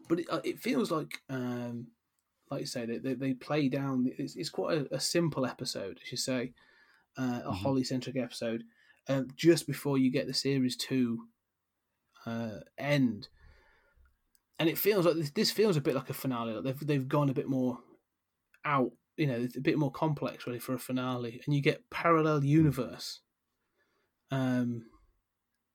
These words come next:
Speaker 1: which is a, which is a doozy. What are your th-, so do you wanna provide a, a bit of a rundown of this one?
Speaker 2: Okay, well, I mean, essentially, I mean, first of all, let's just, let's just say how awesome is it that the titles are interrupted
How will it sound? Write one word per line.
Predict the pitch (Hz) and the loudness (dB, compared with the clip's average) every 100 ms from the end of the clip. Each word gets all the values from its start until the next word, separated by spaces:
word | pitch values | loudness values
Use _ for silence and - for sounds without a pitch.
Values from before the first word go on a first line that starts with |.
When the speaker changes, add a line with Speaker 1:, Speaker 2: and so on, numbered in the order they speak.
| _ _ _ _ | _ _ _ _
Speaker 1:
which | 156 165 | 2 4
is | 151 | 4
a, | |
which | 147 160 - | 4 0 0
is | 143 | 0
a | 135 | 0
doozy. | 143 143 127 | 2 2 4
What | 127 277 | 4 4
are | |
your | 302 220 | 6 4
th-, | - - | -2 -8
so | 170 | -4
do | 160 175 - - | -2 -4 -10 -2
you | 226 | 6
wanna | 233 | 6
provide | 226 196 185 160 | 6 6 6 4
a, | |
a | 156 | 0
bit | 156 160 | 2 2
of | 151 | 4
a | |
rundown | 143 147 139 135 | 4 4 4 2
of | 131 | 0
this | 127 127 | 0 -2
one? | - 107 - - _ _ _ - | -6 -14 -16 -20 _ _ _ 2
Speaker 2:
Okay, | 165 143 | 4 6
well, | 160 156 147 147 - - | 10 12 12 10 2 0
I | 147 | 4
mean, | 131 123 | 6 6
essentially, | 135 - 151 - 143 120 110 107 _ _ _ - | 4 6 6 6 2 4 2 0 _ _ _ 4
I | 117 | 4
mean, | 80 | 4
first | - 151 147 | 4 6 6
of | 107 | 6
all, | 92 90 | 4 4
let's | 92 | 2
just, | - 87 120 | 0 -6 -2
let's | 98 87 | 0 0
just | 98 | 2
say | 101 | 4
how | 90 101 | 8 8
awesome | 101 104 107 95 | 12 12 10 4
is | 90 85 | 0 0
it | 90 - | -2 0
that | 87 82 - - | 0 0 -4 -16
the | 147 135 151 123 123 | -14 -12 -10 2 2
titles | - 117 123 120 98 | 6 6 8 6 4
are | 104 | 0
interrupted | - 113 95 92 110 - 78 | 2 2 6 8 8 6 -2